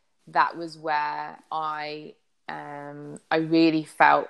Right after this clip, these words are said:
my soul responding actually to what you were saying quite strongly.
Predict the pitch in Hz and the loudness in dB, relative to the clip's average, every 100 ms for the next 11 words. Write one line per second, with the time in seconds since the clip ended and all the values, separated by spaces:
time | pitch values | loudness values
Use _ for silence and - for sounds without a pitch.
0 | - 156 147 147 - 156 151 147 151 143 | -8 -6 -6 -6 -2 4 4 4 -2 -6
1 | 147 - 156 156 156 147 143 143 - - | -10 -2 0 0 -4 -6 -4 -6 -8 -8
2 | 151 - 147 147 147 151 - 143 147 156 | -8 -8 -6 -4 -4 -4 -4 -6 -4 -6
3 | - - - 139 139 139 135 - 67 78 | -6 -8 -6 -4 -4 -6 -6 -4 -2 -4